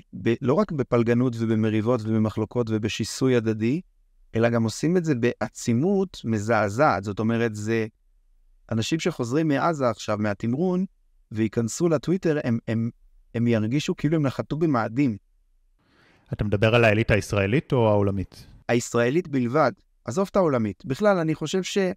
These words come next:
Speaker 1: מה גויים יגידו ומה אומות העולם יגידו, זה בהחלט דבר שצריך להתחשב בו, אבל בשלב השלישי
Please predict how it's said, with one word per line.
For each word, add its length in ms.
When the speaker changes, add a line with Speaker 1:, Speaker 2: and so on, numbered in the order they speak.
Speaker 1:
מה 220
גויים 320
יגידו 640
ומה 300
אומות 380
העולם 300
יגידו, 520
זה 120
בהחלט 400
דבר 260
שצריך 320
להתחשב 560
בו, 200
אבל 240
בשלב 420
השלישי 800